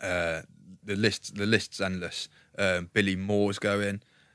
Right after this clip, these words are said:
Um, I've been talking to Marvin Herbert. I believe that he's gonna be attending. Um, yeah, so there, there's a, there's, there's a lot of people going, um, all showing their support.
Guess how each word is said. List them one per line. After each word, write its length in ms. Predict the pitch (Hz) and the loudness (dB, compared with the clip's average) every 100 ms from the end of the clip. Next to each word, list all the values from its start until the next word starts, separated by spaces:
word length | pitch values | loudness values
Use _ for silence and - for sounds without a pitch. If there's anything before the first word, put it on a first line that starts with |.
| _ _ - | _ _ -4
Um, 460 | 90 92 90 90 - | 0 0 0 -4 -10
I've 120 | 95 | -10
been 120 | 98 | -8
talking 320 | 87 107 90 92 | 0 0 0 -6
to 80 | 90 | -4
Marvin 380 | 95 92 90 | 0 0 0
Herbert. 460 | 87 98 98 98 95 | 0 2 2 0 -4
I 60 | 95 | -4
believe 360 | 98 92 90 | -6 -6 -6
that 140 | 95 80 | -8 -4
he's 220 | 101 92 | -2 -2
gonna 200 | 101 95 | -4 -4
be 120 | 95 | -4
attending. 600 | 92 - 95 92 95 92 - _ _ _ _ _ _ | -6 -6 -6 -4 -6 -6 -12 _ _ _ _ _ _
Um, 500 | - 90 92 92 90 - _ _ - - | -8 -4 -2 -2 -4 -12 _ _ -14 -12
yeah, 240 | 95 98 85 | 0 0 2
so 240 | - 95 | -2 -2
there, 160 | 98 92 | 0 -2
there's 220 | 101 98 | -2 -4
a, 100 | 98 - | -4 -10
there's, 240 | 92 95 - - - | -6 -6 -6 -16 -12
there's 140 | 101 | -6
a 40 | 98 | -2
lot 140 | 98 | -2
of 80 | - | 0
people 300 | 101 90 87 | -4 -4 -4
going, 300 | 92 92 85 - - | -2 0 -2 -12 -10
um, 280 | 92 90 90 | -6 -6 -6
all 180 | 98 92 | -6 -4
showing 320 | - 95 90 | -2 -2 -2
their 120 | 87 | -6
support. 440 | 87 87 101 92 | -8 -8 -8 -10